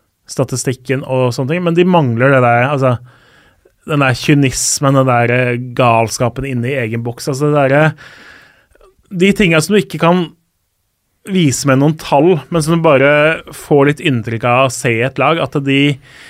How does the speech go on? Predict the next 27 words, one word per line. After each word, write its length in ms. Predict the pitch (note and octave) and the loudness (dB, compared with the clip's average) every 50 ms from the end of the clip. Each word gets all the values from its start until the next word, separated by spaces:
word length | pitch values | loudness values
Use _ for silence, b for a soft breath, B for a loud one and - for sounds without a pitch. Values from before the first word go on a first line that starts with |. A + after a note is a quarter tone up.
| B B B - - G3 | B B B -14 -6 -2
de 100 | E3+ F#3 | -2 0
er 120 | C#3+ B2 | -2 -2
ikke 100 | - - | -2 -2
noe 140 | D#3+ G#3 G3+ | -2 0 2
dårligere 320 | C4+ A#3+ E3 C3 B2 D3+ D#3 | 4 4 4 4 4 2 2
i 40 | D#3+ | 2
banespillet. 600 | E3+ C3+ A#2+ A2+ A2 - - B2+ D#3 G#3 G#3 D#3+ D#3 | 2 2 2 0 -4 -6 -4 -2 0 0 0 0 0
De 80 | F#3+ F3+ | 0 2
er 80 | F3 | 2
ofte 300 | G3+ F3+ - - - - C#3+ | 0 0 -2 -2 -4 -2 -2
bedre 480 | B2+ C3+ A#2+ A2+ A2 G#2+ A2+ C#3 D#3 | 0 0 0 0 0 0 0 2 2
enn 80 | E3 E3+ | 2 2
mange 240 | D#3+ C#3 A#2 A2+ A2+ | 2 0 0 0 0
av 140 | B2 C3 C3+ | 0 0 0
motstanderne 560 | C3 A2+ - - - A2+ A2 G#2+ G#2+ A2 A2+ | -2 -4 -4 -6 -6 -4 -4 -4 -4 -4 -4
sine 220 | - - B2+ B2+ C3 | -4 -4 -4 -2 -2
mellom 300 | B2+ A#2 A2 A2+ B2+ C3 | -2 -2 -2 -4 -4 -4
seksten-meterne, 640 | - D#3 C3+ A2+ - - A#2 A2 G#2+ - C3 F3 A3 A#3+ - | -2 -2 -2 -2 -4 -8 -10 -8 -6 -4 -2 -2 -2 0 -2
og 80 | F3+ | -2
så 140 | - B3+ F#3+ C#3 | -2 -2 -2 -2
er 160 | A2+ G2+ G#2+ | -4 -4 -4
de 80 | A#2 | -6
ikke 240 | A#2+ - D#3+ D#3+ D#3 | -4 -2 -2 -2 0
gode 220 | D#3 C#3 A#2 A2 A2+ | -2 -2 -2 -2 -2
nok 200 | A#2+ B2+ - - B2+ | -4 -4 -4 -4 -2
inni. 320 | E3+ C3+ A2+ G#2 A2+ D3+ F3 - B B B B B B B B B B - | -2 -2 0 -2 -2 -2 -4 -4 B B B B B B B B B B 0
De 140 | E3 F3 | 2 2